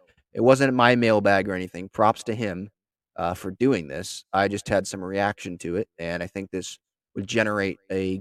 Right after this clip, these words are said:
good conversation here. There's a good amount of people here commenting in the chat with their thoughts. So hopefully you guys are enjoying this episode. Uh, and I encourage you to follow the social media channels at Talking Friars on Twitter. That's where I'm the most active and posting all of the rumors and stuff. I know some people don't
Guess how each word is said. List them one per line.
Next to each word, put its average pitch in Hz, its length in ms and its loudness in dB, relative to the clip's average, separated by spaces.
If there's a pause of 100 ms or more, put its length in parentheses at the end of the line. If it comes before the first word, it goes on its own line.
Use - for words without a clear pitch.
good 113 180 2
conversation 104 720 -4
here. 95 300 -10 (340)
There's 101 320 -2 (240)
a 107 80 -6
good 117 180 2
amount 107 260 0
of 95 40 -6
people 101 300 -4
here 101 300 0 (380)
commenting 104 560 0
in 92 100 -8
the 90 80 -8
chat 101 300 2
with 90 120 -4
their 85 120 -6
thoughts. - 420 -2
So 87 200 -4 (420)
hopefully 151 380 4
you 127 40 4
guys 120 260 6
are 117 80 -4
enjoying 110 320 -2
this 104 160 -8
episode. 101 520 0 (640)
Uh, 101 80 -4
and 104 140 0
I 107 80 0
encourage 123 560 0
you 120 120 0
to 110 80 -4
follow 113 320 2
the 107 100 -4
social 113 340 -6
media 110 240 -2
channels 98 380 -6
at 107 180 2
Talking 110 360 -4
Friars 104 440 -2
on 95 140 -10
Twitter. 117 400 0 (420)
That's 127 160 2
where 156 140 6
I'm 139 100 4
the 107 60 0
most 123 340 0
active 131 520 4
and 107 120 -6
posting 113 380 -4
all 101 240 2
of 98 160 -4
the 95 100 -6
rumors 120 400 -4
and 117 120 -8
stuff. 110 280 0
I 104 80 -4
know 104 140 -2
some 101 220 -4
people 104 260 -4
don't 98 340 -2